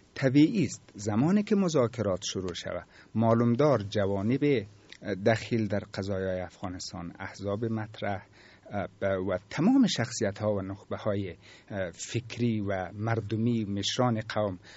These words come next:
معلومدار در این صلح اشتراک خود داشتن و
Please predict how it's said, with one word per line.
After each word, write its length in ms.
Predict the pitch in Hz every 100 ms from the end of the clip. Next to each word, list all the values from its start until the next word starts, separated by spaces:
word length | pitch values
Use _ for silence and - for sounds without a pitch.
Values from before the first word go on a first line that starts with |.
| -
معلومدار 560 | 120 117 123 120 120 127
در 400 | 113 104 101 101 -
این 120 | - 127
صلح 400 | - 110 98 -
اشتراک 420 | - - 107 110
خود 280 | - - 147
داشتن 360 | 147 143 - 131
و 280 | 101 85